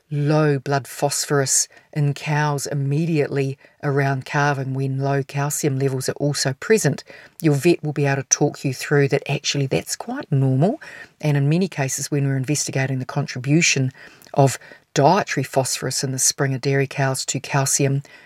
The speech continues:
it's more relevant to actually feed test the components of the Springer diet and look for phosphorus metabolism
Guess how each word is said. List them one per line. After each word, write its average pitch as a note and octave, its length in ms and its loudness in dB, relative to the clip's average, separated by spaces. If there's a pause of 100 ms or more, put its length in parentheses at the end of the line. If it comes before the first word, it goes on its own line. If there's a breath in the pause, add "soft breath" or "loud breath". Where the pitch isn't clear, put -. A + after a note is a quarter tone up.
(160 loud breath)
it's - 180 -6
more D3+ 280 4
relevant C#3 640 0 (280 soft breath)
to D3 200 4
actually C#3 380 0
feed D#3 440 2
test - 520 -4
the C3 60 2
components C#3+ 580 0
of C3 100 -6
the - 80 -12
Springer C3+ 400 0
diet C#3 380 2 (340 loud breath)
and C3+ 160 2
look C#3 160 4
for - 160 -10
phosphorus - 560 0
metabolism C3+ 680 2